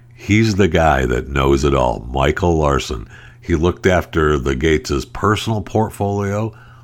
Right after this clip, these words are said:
the portfolio for the Bill and Melinda Gates Foundation, and he's done so for about twenty-five years. So this guy knows it all. He knows where the money is.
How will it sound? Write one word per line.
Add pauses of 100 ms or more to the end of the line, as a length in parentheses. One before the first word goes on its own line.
(100)
the
portfolio
for
the
Bill
and
Melinda
Gates
Foundation, (360)
and
he's
done
so
for
about
twenty-five (280)
years. (320)
So
this
guy
knows
it
all. (260)
He (260)
knows
where
the
money
is.